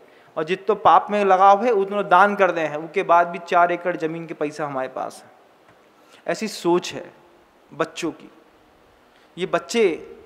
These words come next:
जब आपने अपने बच्चों को emotions के साथ develop नहीं किया, तो बच्चे को जहाँ पे जैसा मौका मिला, वो चले गए। नीति और नियम खुद सिखाने पड़ते हैं। आप अगर सोचते हैं कि ऐसा नहीं है, बच्चों से पूछिए ना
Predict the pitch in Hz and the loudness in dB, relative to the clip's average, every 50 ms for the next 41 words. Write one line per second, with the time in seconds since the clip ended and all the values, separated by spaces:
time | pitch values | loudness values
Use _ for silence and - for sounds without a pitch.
0 | - 156 160 175 175 165 165 180 175 - 208 214 208 190 180 185 202 208 180 180 | -12 -4 -4 0 4 4 4 4 2 -2 -4 -2 -2 -2 -2 -2 -6 -2 0 0
1 | 175 180 - 208 202 202 208 202 202 202 202 - - 175 175 175 175 180 180 - | -2 0 -2 -2 -2 0 0 0 0 0 -2 -4 -6 -4 -2 0 -2 -2 0 -2
2 | 220 208 208 - 202 196 196 185 185 185 170 170 160 165 180 180 180 - 170 170 | -4 -4 -2 -6 -6 -4 0 0 0 0 0 -2 -2 0 -2 -4 -4 -6 -8 -8
3 | 190 185 175 170 151 131 - - - - - - - _ - - _ _ 170 151 | -8 -8 -6 -4 -2 -2 -2 -4 -8 -18 -20 -20 -20 _ -20 -20 _ _ -4 0
4 | 165 170 175 - - 220 208 208 196 196 - 180 160 170 214 233 233 226 214 190 | 0 0 0 -2 -6 -4 -4 -4 -6 -2 -2 -2 -2 0 0 0 0 0 -2 -4
5 | 196 - 170 170 180 - 247 226 190 151 143 - - 170 147 135 127 123 135 127 | -4 -8 -10 -10 -4 -2 -2 0 0 0 -2 -2 -2 -4 -4 -4 -6 -6 -8 -8
6 | - - - - - - - _ _ 175 196 226 220 - 170 151 156 147 123 113 | -8 -12 -20 -20 -20 -20 -20 _ _ -2 -2 0 0 0 -2 -2 -2 -2 -2 -6
7 | 107 - - - - _ _ _ _ _ _ _ _ _ _ _ _ _ _ 190 | -10 -10 -12 -18 -20 _ _ _ _ _ _ _ _ _ _ _ _ _ _ -2
8 | 214 233 233 - 294 302 320 302 285 262 277 285 302 320 311 - - 311 311 - | -2 -2 0 0 2 4 6 6 4 4 4 4 4 4 4 0 0 0 0 -2
9 | 254 - 208 185 170 160 147 151 131 - - 131 120 113 120 120 - _ _ _ | -4 -2 -2 -2 -2 -2 -6 -6 -8 -8 -10 -14 -16 -16 -18 -20 -20 _ _ _
10 | _ _ _ _ - - - - - 202 240 247 262 269 277 269 - 247 247 240 | _ _ _ _ -20 -20 -4 4 8 8 8 8 8 6 4 4 4 2 0 0
11 | - - 302 277 277 285 294 294 294 285 277 254 214 175 - - - - _ _ | 0 0 0 2 2 0 0 -2 -2 -2 -2 -4 -6 -8 -12 -18 -20 -20 _ _
12 | _ _ - 196 214 214 269 262 240 226 247 269 285 247 214 180 220 226 - 294 | _ _ 2 2 4 4 2 2 2 2 2 2 0 0 0 2 2 2 2 0
13 | 277 277 262 - 269 269 269 302 311 226 165 120 - | -2 -2 -2 0 -2 -2 0 0 -2 -2 -2 -6 -6